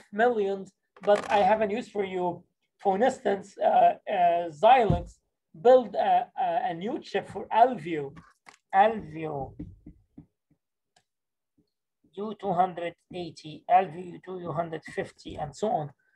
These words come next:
Those boards have millions of lookup tables, and that actually costs around a billion of transistor on one chip. So did you see how humans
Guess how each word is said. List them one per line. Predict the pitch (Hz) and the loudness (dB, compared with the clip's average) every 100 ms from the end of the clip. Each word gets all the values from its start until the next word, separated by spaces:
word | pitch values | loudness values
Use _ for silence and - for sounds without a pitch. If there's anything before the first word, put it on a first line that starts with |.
| - - 160 | -12 -6 2
Those | 233 311 175 | 4 6 4
boards | - 180 180 170 _ _ _ - | 4 2 0 -6 _ _ _ -20
have | 165 214 254 240 226 _ _ 208 | -4 6 8 8 4 _ _ -6
millions | 196 277 262 226 220 160 | 0 2 2 -2 -2 -4
of | 117 - 190 | -8 -10 -6
lookup | 202 175 - | -4 -2 -2
tables, | 185 165 135 - - _ _ _ _ | -4 -8 -10 -16 -20 _ _ _ _
and | 202 208 208 - 175 | -2 0 -2 -6 4
that | 214 214 | 4 4
actually | - - - 208 | -6 -6 -8 -6
costs | - 240 226 - - | 2 6 4 2 -4
around | 202 202 208 196 170 _ _ - | 2 4 4 2 -6 _ _ -6
a | 185 | 2
billion | 220 247 220 196 190 180 - _ _ _ - | 6 6 6 -2 -4 -12 -18 _ _ _ -12
of | - - | -10 -4
transistor | 180 170 190 202 208 | -4 -2 -4 -2 -8
on | - 160 | -6 -6
one | 165 175 | -4 -4
chip. | 160 - _ _ _ _ _ _ _ _ _ _ _ _ _ _ _ - | -4 -14 _ _ _ _ _ _ _ _ _ _ _ _ _ _ _ -8
So | 175 | -4
did | 240 | -4
you | 240 | -4
see | - | -2
how | 220 226 202 | 4 4 4
humans | 185 214 208 165 156 | 0 0 -2 -4 -8